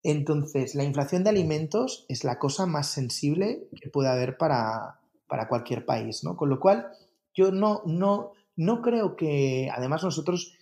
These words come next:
oye, que creemos en el mercado y, y si las cosas van bien, no, no, no tiene por qué haber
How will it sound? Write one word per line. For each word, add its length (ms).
oye, 320
que 220
creemos 400
en 120
el 60
mercado 500
y, 280
y 60
si 120
las 160
cosas 260
van 180
bien, 220
no, 120
no, 260
no 220
tiene 300
por 260
qué 100
haber 460